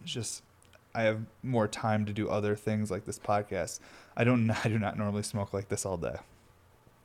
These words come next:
After I do this podcast, I have to, like, go eat food and drink some water and just hold on to a table and just tell myself that it's A-okay. We're doing great today.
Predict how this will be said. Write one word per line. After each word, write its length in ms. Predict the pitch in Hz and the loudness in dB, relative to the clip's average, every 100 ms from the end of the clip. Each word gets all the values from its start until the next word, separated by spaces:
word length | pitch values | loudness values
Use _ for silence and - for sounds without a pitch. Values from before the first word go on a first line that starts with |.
| - - - - - - - | -14 -14 -14 -20 -20 -14 -2
After 180 | 135 151 | 2 4
I 20 | |
do 100 | 139 | 6
this 140 | 127 | 4
podcast, 400 | - 127 117 107 | 6 6 6 4
I 40 | 120 | 6
have 40 | |
to, 40 | 139 | 6
like, 120 | 127 | 6
go 140 | 117 113 | 6 6
eat 160 | 127 | 2
food 340 | - 123 117 117 - - - | 4 6 6 4 -4 -20 -6
and 100 | 127 | 0
drink 180 | 120 127 | 4 4
some 180 | 123 123 | 4 4
water 460 | 104 110 117 127 131 - - - - | 8 10 10 8 4 -6 -18 -20 -8
and 60 | 107 | -4
just 140 | 104 | -2
hold 240 | - 123 123 | 4 8 10
on 140 | 120 | 10
to 80 | 120 | 8
a 60 | 98 | 4
table 560 | - 110 113 127 139 - - - - - - | 4 4 8 6 6 0 -10 -12 -12 -14 -6
and 140 | - 104 | 0 4
just 240 | 104 - | 2 4
tell 180 | 139 120 | 6 8
myself 460 | 117 110 123 120 | 8 8 8 8
that 120 | 117 101 | 6 2
it's 160 | 101 | 6
A-okay. 1080 | 123 131 135 135 131 127 127 123 107 101 107 120 | 8 12 12 12 12 10 8 6 6 4 0 0
We're 120 | 117 | 2
doing 260 | 123 117 | 4 4
great 280 | 107 120 117 | 6 4 4
today. 480 | 117 117 113 104 101 | 4 4 4 4 -4